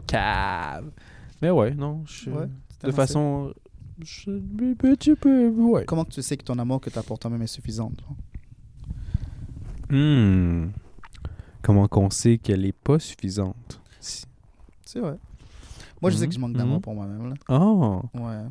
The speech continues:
Speaker 2: parce que je me, je
Speaker 1: Comment le sais-tu, Kael ?
Speaker 2: je me manque, je me manque de respect envers moi-même, genre.
Speaker 1: Comment on fait pour se manquer de respect p-,
Speaker 2: Bah,
Speaker 1: envers
Speaker 2: sou-,
Speaker 1: soi-même ?
Speaker 2: souvent, les, les choses que je me,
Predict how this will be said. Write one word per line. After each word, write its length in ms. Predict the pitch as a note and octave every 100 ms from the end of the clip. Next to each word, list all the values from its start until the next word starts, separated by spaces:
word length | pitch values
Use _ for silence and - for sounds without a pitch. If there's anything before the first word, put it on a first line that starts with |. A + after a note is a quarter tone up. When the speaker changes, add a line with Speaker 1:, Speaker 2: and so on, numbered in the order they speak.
| - _
Speaker 2:
parce 120 | -
que 60 | B2
je 100 | A2+
me, 240 | A2+ G#2+
je 60 | A2
Speaker 1:
Comment 220 | C3 C3+
le 60 | D3
sais-tu, 480 | - G#2 - - -
Kael ? 300 | G2+ F#2 - B2+ A#2+ -
Speaker 2:
je 80 | C3+
me 60 | C#3
manque, 180 | C3+ - -
je 60 | C3+
me 100 | C3+
manque 260 | D3 D#3
de 80 | C3
respect 580 | A2+ A2 - A#2 A2+ A2+ - - - - -
envers 340 | A#2 G#2 G#2+
moi-même, 400 | G#2+ G2+ G2+ G#2
genre. 180 | C3 C#3+ - _ - - _ - - - - _ _ - - -
Speaker 1:
Comment 240 | A2+ A2
on 40 | G#2+
fait 200 | - C3+
pour 180 | -
se 120 | - G#2
manquer 400 | G#2+ A2+ - A#2+
de 100 | A2
respect 380 | A2 - - C#3 -
p-, 80 | -
Speaker 2:
Bah, 200 | F#3+ A#3
Speaker 1:
envers 180 | G2 G2
Speaker 2:
sou-, 200 | - G#2+
Speaker 1:
soi-même ? 200 | G#2 G#2+
Speaker 2:
souvent, 300 | A2+ C#3+ D3+
les, 120 | C3+
les 120 | A#2
choses 260 | A2+ - C3
que 120 | -
je 60 | G#2+
me, 300 | A2 A2 G#2